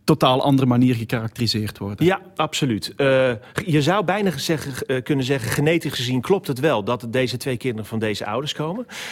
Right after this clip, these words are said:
Speaker 2: Eh, ze zijn heel duidelijk allebei op zoek. Dus ze hebben iets met hun moeder in ieder geval.
Speaker 1: Ja.
Speaker 2: <laughs> Eh, eh, maar ze zijn naar iets totaal anders allebei op zoek. Ehm, Kain, dat is de eerste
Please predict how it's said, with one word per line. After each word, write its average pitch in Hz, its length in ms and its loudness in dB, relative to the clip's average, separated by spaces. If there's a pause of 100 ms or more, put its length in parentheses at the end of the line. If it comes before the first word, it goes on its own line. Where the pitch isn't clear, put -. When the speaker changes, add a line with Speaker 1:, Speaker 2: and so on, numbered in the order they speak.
(140)
Speaker 2:
Eh, 147 100 2 (260)
ze 151 120 -2
zijn 143 240 4
heel 202 300 4
duidelijk 160 360 2
allebei 156 400 2
op 147 120 -2
zoek. - 280 0
Dus 143 120 -2
ze 156 60 0
hebben 185 280 2
iets 185 120 2
met 196 180 4
hun 175 140 4
moeder 165 300 4
in 127 100 0
ieder 117 160 0
geval. 185 320 0 (280)
Speaker 1:
Ja. - 140 4
Speaker 2:
<laughs> 254 60 -4 (360)
Eh, 139 560 4
eh, 123 60 -4 (800)
maar 143 100 4
ze 156 120 2
zijn 170 260 2
naar 160 120 0
iets - 260 -4
totaal 170 560 0
anders 143 420 -2
allebei 92 320 -8
op - 140 -12
zoek. - 280 -12 (140)
Ehm, 107 280 -2 (440)
Kain, 190 540 0
dat 120 140 -6
is 113 140 -6
de 151 80 -8
eerste 165 560 -2